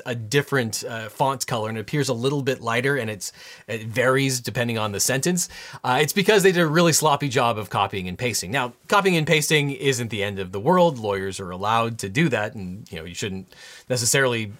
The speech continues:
reinvent the wheel. But it's, uh, it's, it's a real bad look when it's very clear that you're copying from some other brief and not even bothering to change the formatting. So this motion is risible. The court is almost certainly going to deny this motion.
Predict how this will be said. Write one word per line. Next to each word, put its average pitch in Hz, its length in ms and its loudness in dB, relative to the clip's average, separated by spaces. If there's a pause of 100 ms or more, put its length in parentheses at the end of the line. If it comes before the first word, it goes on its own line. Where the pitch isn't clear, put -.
reinvent 120 540 0
the 117 60 -4
wheel. 135 360 4 (340)
But 151 300 4
it's, 147 380 0
uh, 143 300 4
it's, 151 200 2
it's - 180 -2
a 180 60 2
real 190 220 8
bad 160 240 4
look 143 260 0
when 127 100 2
it's 123 140 0
very 143 400 4
clear 127 340 2
that 117 100 -4
you're 110 160 -6
copying 113 500 0
from 101 400 -6
some 110 480 0
other 104 280 -6
brief 101 360 -10
and 113 140 -4
not 113 180 0
even 104 200 -8
bothering 95 520 -2
to 92 60 -10
change 95 280 -6
the 92 80 -14
formatting. 90 580 -6 (240)
So 262 200 6
this 226 240 2
motion 220 420 4
is 147 300 2
risible. 139 500 2
The 143 100 2
court 180 300 0
is 147 120 0
almost 190 420 2
certainly 165 380 0
going 131 340 2
to 123 200 -2
deny 123 540 0
this 131 300 0
motion. 143 540 0